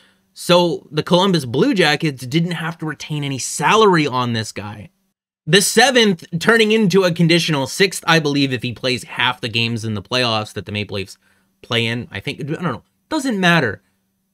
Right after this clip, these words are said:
The sixth or the seventh, whatever it ends up being,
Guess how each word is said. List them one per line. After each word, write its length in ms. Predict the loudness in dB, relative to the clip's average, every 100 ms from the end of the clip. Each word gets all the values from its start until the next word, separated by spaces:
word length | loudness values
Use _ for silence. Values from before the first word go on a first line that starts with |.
| _ -2
The 80 | 0
sixth 380 | 2 0 0 0
or 240 | 0 0
the 120 | -2
seventh, 400 | -2 0 2 2
whatever 360 | 0 2 4 4
it 60 | 2
ends 180 | 0
up 160 | 0 -2
being, 480 | 0 0 0 -4